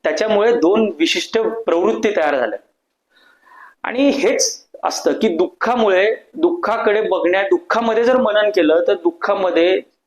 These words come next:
मनन करून आपण त्या दुःखाचं रूपांतर खूप मोठ्या यशामध्ये करू शकतो आणि त्या दुःखाचं रूपांतर बरबादीमध्ये होऊ शकतं.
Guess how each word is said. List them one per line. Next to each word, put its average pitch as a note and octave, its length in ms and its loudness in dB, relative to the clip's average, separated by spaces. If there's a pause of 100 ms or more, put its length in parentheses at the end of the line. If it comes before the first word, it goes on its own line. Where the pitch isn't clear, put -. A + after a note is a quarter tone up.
(140)
मनन G3+ 320 0
करून F#3+ 320 0
आपण G3 360 0
त्या G3 180 0
दुःखाचं F3+ 680 0
रूपांतर D#3 600 2 (460)
खूप D4 200 2
मोठ्या A#3+ 280 2
यशामध्ये G3+ 440 0
करू F#3 180 2
शकतो D#3 380 -4 (840)
आणि D3 200 0
त्या F3 140 0
दुःखाचं E3 480 0
रूपांतर D3+ 640 0 (500)
बरबादीमध्ये E3 680 0
होऊ C3 120 2
शकतं. - 300 -14